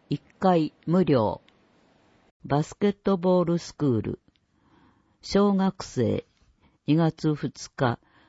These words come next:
十六日、三月一日、いずれも金曜日の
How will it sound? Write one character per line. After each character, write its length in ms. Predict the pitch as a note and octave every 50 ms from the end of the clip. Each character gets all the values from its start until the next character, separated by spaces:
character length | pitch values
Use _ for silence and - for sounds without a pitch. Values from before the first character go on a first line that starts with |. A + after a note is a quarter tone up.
| _ _ -
十 320 | - D#3+ F3 F#3+ F#3+ F#3
六 340 | E3 D#3+ D#3+ - - D#3 D#3
日、 460 | C#3 C3 C3 - - A#2+ G#2+ - - _
三 400 | - - - - F#3+ F#3 E3+ D3
月 320 | B2 A#2 A2+ - A#2+ A2
一 260 | - - D3 C#3+ C3+
日、 520 | - - B2 A2 - - A#2+ A2+ G#2+ - _
い 120 | - - C#3
ず 160 | D3+ F3+ F3+
れ 120 | F3 E3+
も 180 | E3 D#3+ D#3 D#3
金 340 | - - F3 E3+ E3 D#3+ D#3
曜 260 | D3+ C#3+ A#2 A2 G2+
日 160 | G#2+ G#2+ G#2
の 240 | G#2 B2+ D3+ -